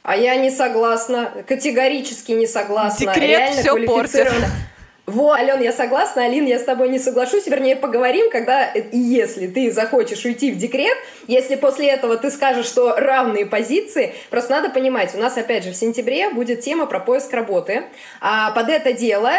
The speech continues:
Speaker 1: я начала откликаться на вакансии на HeadHunter и искать работу, чтобы показать, как женщина в декрете с годовалым ребёнком может найти работу. Я, э, отвечаю просто, ответ короткий. Никак.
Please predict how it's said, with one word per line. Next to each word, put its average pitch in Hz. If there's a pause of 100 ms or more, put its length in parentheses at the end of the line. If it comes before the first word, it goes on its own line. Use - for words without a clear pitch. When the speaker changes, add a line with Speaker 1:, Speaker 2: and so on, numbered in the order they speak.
(180)
Speaker 1:
я 226
начала 247
откликаться 226
на 214
вакансии 208
на 190
HeadHunter 330
и 403
искать 277
работу, 220
чтобы 233
показать, 233
как 226
женщина 233 (300)
в 214
декрете 208
с 294
годовалым 226
ребёнком 247
может 254
найти 262
работу. 220 (180)
Я, 247
э, -
отвечаю 320
просто, 277
ответ 359
короткий. 202
Никак. -